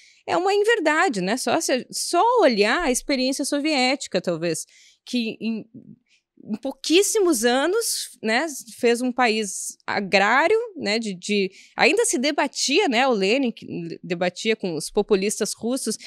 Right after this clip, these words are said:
se era capitalismo ou se poderia se frear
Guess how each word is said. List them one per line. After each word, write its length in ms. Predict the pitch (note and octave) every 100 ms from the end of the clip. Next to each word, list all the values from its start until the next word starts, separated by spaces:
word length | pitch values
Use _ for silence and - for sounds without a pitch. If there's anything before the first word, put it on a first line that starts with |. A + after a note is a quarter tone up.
| - -
se 360 | - - D#4 A4+ B4+
era 360 | A#3+ C#4 G#4 C#4
capitalismo 1000 | - B3 - - G#3+ F3+ G#3+ F4+ C#4+ F#3
ou 100 | A#3+
se 140 | -
poderia 500 | A#3+ C4 A#3+ A#3+ C#4+
se 160 | E4 D4+
frear 680 | - A#3+ F#3+ F#3 B3 F4